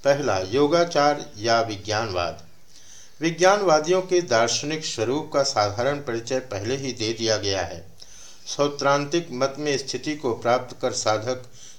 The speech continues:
पुनः जब विचार करता है, तो उसे यह स्पष्ट मालूम होता है कि वास्तव में संसार की सभी वस्तुएं केवल ज्ञान की ही आकार है।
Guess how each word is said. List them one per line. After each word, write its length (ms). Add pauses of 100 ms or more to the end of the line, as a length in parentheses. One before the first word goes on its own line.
(120)
पुनः 220
जब 260
विचार 340
करता 380
है, 360 (180)
तो 100
उसे 360
यह 220
स्पष्ट 420
मालूम 320
होता 380
है 260 (460)
कि 60
वास्तव 440
में 160
संसार 640
की 80
सभी 340
वस्तुएं 560 (520)
केवल 440
ज्ञान 360
की 140
ही 280
आकार 380
है। 220